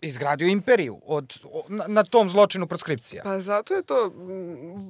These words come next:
Speaker 2: vrlo su zapravo oprečni izvori i što kažeš, kad se malo bolje pogleda Katilina, vidi se da tu nešto neštima, da je to neka čudna figura i da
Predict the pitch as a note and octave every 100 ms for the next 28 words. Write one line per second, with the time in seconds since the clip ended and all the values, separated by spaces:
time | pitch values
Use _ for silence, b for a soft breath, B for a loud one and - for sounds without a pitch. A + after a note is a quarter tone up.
0 | F#3 G#3+ G#4 F#4+ F#4+ D4 D4 D4 C#4 A#3
1 | A#3 A3 - F#3+ E3+ F#3 F#3 A3 G#3 F3
2 | F3+ - G#3+ A#3+ A3 - G3 G#3+ G3 A3
3 | F4 C#4+ G#3+ A#3+ A3 G3+ F3+ G#3+ A3+ -
4 | F#3 F3 F3 B3+ A3 A3 C4+ - A3 A3+
5 | - A#3 G3 F#3 - F#3 D#3 C#3 - -
6 | - F3 F3 E3 - F#3+ E3+ F3 F#3 -
7 | G3 E3+ - - F3+ F#3+ F#3 A3 G#3 F#3+
8 | G3 F#3